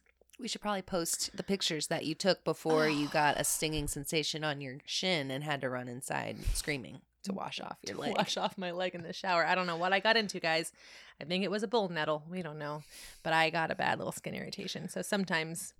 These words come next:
Speaker 2: appreciating nature can hurt.
Speaker 1: <laughs>
Speaker 2: It's just a reminder, like, you didn't plant your tree today.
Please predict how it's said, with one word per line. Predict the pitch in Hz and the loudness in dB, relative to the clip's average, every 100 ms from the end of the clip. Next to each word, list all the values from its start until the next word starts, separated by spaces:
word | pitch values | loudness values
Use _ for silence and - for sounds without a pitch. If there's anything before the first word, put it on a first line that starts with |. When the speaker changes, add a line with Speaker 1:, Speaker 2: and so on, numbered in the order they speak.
| _ _ _ _ | _ _ _ _
Speaker 2:
appreciating | - - 175 - 180 180 180 | -12 -4 -4 -2 -2 -2 -2
nature | 160 - 196 | -4 -4 -4
can | 285 | -6
hurt. | - - - - - _ - | -6 -10 -10 -12 -20 _ -14
Speaker 1:
<laughs> | 381 508 480 | -12 -8 -6
Speaker 2:
It's | 185 | -2
just | 214 - | 0 0
a | 240 | 2
reminder, | 262 220 160 165 190 | 2 2 0 2 0
like, | 185 165 - | 2 -2 -2
you | 165 226 | -6 -2
didn't | 277 208 | -2 -2
plant | 214 226 | 2 2
your | 226 262 | 2 -6
tree | - 302 | -4 -4
today. | 262 175 165 170 180 | -4 -4 -2 -2 -2